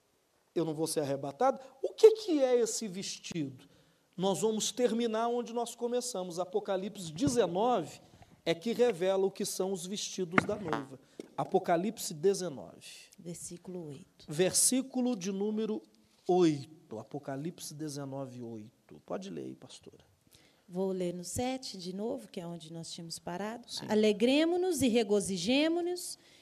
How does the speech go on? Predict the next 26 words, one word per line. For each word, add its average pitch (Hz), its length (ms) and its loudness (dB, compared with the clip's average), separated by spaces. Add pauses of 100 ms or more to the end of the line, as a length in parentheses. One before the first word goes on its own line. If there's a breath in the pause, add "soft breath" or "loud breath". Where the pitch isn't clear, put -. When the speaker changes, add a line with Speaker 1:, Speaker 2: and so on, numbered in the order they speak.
(140 soft breath)
Speaker 2:
e 262 100 0
demos 277 600 4
honra 330 640 4
a 302 180 4
ele, 175 580 4 (360 soft breath)
porque 208 300 4
as 185 280 2
bodas 262 640 6
do 262 120 -2
Cordeiro 214 640 4
chegou." 226 800 4 (380 soft breath)
E 262 60 8
Speaker 1:
Olha, 156 200 8
Speaker 2:
suas 262 360 0
Speaker 1:
olha 190 120 6
o 196 40 4
que, 208 120 6
que 170 60 0
ele 165 80 -4
tá 165 80 2
dizendo. 175 380 2 (380 loud breath)
"As 147 320 2
bodas 294 760 4
do 247 140 -2
Cordeiro 254 920 2
chegou." 151 840 -2